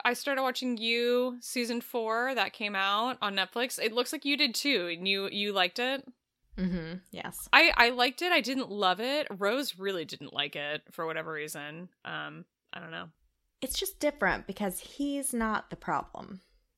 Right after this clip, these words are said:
Speaker 2: as much.
Speaker 1: Yeah, not as much. Um,
Speaker 2: Yeah.
Speaker 1: but it
Speaker 2: Spoiler alert, sorry.
Speaker 1: No, that's not spoilery. Th-, you could have said something way more spoiler than that. Um, but I'm excited for part two nonetheless. That comes out in March. Uh, Alice got me hooked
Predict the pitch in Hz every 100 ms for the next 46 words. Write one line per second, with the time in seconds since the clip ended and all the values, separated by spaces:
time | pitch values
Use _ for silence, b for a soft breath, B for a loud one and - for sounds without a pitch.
0 | _ - 175 - - - 226 220 190 170
1 | 170 190 185 170 165 160 147 147 - -
2 | _ 180 165 156 151 - - 208 202 196
3 | - 175 165 165 160 156 156 160 - 170
4 | 165 160 156 165 _ 240 220 202 190 214
5 | 226 233 208 165 139 139 139 170 208 220
6 | 254 233 214 - 160 139 147 175 156 -
7 | 160 151 160 160 170 175 165 - B B
8 | B - 220 208 214 269 302 - 330 320
9 | 302 - 226 - 196 185 180 185 143 165
10 | 185 185 175 165 170 165 160 165 - B
11 | B - 214 - 233 311 - 349 359 311
12 | 302